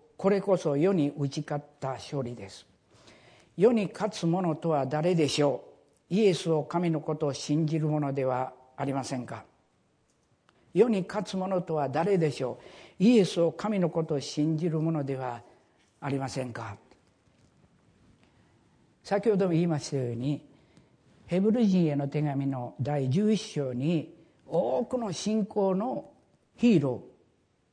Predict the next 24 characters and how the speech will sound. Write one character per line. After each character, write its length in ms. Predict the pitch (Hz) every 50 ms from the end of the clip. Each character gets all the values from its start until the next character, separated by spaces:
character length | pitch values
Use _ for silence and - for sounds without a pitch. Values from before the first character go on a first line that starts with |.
| _ -
ー 40 | -
た 100 | - 131
ち 160 | 123 - 143
が 220 | 135 131 127 113 110 - _ _ _ _ _ _ _ _ _ _
出 160 | - 143 135
て 280 | 127 143 139 135 - -
ま 120 | 123 123 131
い 60 | 123
り 80 | 127
ま 120 | 127 123 117
す。 140 | - - - _ _ _ _ _ _ _ _ _ _ _ _ _ _ _ _ _ _ _ _ _ -
彼 260 | - - 233 269 285 254
ら 120 | 196 165
は 160 | 151 147 127
皆、 500 | 120 107 110 147 226 254 233 156 110 104 - - _ _ _ _ _ _ _ _ _ _ _ _
迫 300 | - 185 180 - 214 208
害 180 | 202 196 190
そ 140 | 175 - 202
の 120 | 208 202 190
他 120 | 170 160
の 140 | 151 143 139
問 300 | 139 135 151 165 156 143
題 260 | 156 147 143 139 135
に 440 | 139 147 175 208 220 190 - -